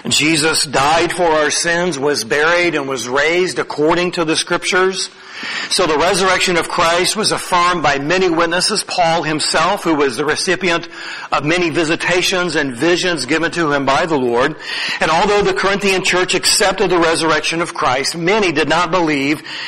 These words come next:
in their own future bodily resurrection, as Paul points out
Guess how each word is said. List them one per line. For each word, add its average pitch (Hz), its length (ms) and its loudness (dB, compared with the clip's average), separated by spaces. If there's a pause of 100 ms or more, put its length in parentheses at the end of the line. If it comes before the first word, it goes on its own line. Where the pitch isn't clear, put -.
(140)
in 160 100 0
their 156 200 2
own 180 240 2
future 196 420 0
bodily 156 440 2
resurrection, 143 720 0
as 139 240 -2
Paul 208 400 2
points 185 480 -2
out 165 420 0